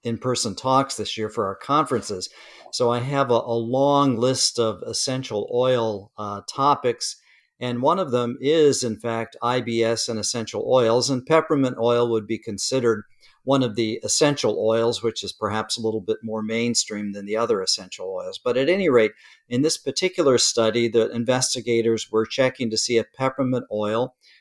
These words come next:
can be effective in alleviating symptoms in people with moderate to severe irritable bowel syndrome.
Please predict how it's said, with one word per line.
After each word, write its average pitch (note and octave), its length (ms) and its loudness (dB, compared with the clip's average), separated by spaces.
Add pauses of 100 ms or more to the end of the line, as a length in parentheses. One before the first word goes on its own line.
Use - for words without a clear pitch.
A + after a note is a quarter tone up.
(140)
can A#2 160 -2
be A#2 100 2
effective C3 540 0
in G#2+ 240 -4
alleviating A#2 720 0
symptoms A2 760 -2
in A#2 160 -4
people C3 320 -4
with A2 200 0
moderate A#2 560 0
to G#2+ 120 -10
severe A2+ 560 -2
irritable G#2 500 -4
bowel G#2 300 -2
syndrome. F2 640 -6